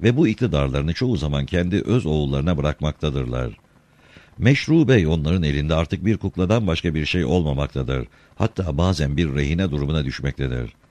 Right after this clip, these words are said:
Fakat görünüş titizlikle kurtarılmaktadır. Böylece ordular resmen üç veya dört yaşlarındaki çocukların komutası altındadır. Bunlar iktidarlarını atabeylere devretmişlerdir.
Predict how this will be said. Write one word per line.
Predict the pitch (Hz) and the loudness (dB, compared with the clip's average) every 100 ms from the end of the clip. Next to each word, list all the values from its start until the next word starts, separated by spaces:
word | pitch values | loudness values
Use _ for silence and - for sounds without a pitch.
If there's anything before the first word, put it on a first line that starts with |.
| _ _ - _ | _ _ -20 _
Fakat | - 101 131 71 | -4 0 0 2
görünüş | 98 110 127 | 2 2 0
titizlikle | - 90 113 98 104 95 | -4 -6 -4 -2 -2 -2
kurtarılmaktadır. | 107 90 76 69 67 67 69 62 62 - - _ | -2 -2 -2 -2 -2 -4 -4 -4 -4 -8 -20 _
Böylece | - 95 85 69 | 0 2 2 0
ordular | 73 78 71 71 78 73 | 2 2 0 0 0 0
resmen | 92 107 107 101 | 0 0 -2 0
üç | 131 - | -2 0
veya | 110 101 | 0 2
dört | 76 98 | 0 -2
yaşlarındaki | 71 80 - 78 73 92 | -2 -4 -2 -4 -2 -4
çocukların | 76 71 73 82 | -4 -4 -4 -4
komutası | 85 78 76 80 98 | -2 -4 -2 -4 0
altındadır. | 73 69 71 65 67 67 64 _ - - | 0 0 -4 -4 -4 -4 -6 _ -20 -10
Bunlar | 90 117 117 127 | -2 0 2 0
iktidarlarını | 92 - 82 76 71 71 76 82 | -2 0 2 2 2 0 0 0
atabeylere | 85 123 98 71 67 78 69 | 0 0 0 0 0 -2 0
devretmişlerdir. | 85 69 69 67 - 67 64 64 64 - | 0 0 -4 -6 -4 -4 -4 -4 -6 -10